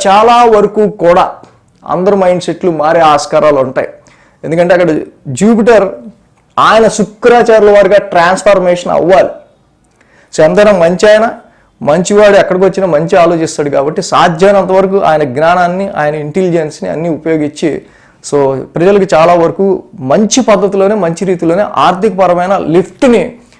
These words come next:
ఇచ్చే విధంగా, అంటే ఈ, ఈ, అంటే ఈ గురువుడి యొక్క ఈ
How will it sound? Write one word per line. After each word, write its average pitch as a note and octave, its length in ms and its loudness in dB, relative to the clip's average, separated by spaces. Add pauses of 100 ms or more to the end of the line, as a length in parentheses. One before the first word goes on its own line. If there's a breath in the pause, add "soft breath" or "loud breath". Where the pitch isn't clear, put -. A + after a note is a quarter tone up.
(280 soft breath)
ఇచ్చే E3+ 280 0
విధంగా, D#3+ 400 0
అంటే G#3+ 180 2
ఈ, G#3+ 400 0
ఈ, G3 400 0
అంటే G#3 260 0
ఈ G#3+ 180 0
గురువుడి A#3+ 560 0
యొక్క A3+ 680 2 (180)
ఈ F#3+ 260 0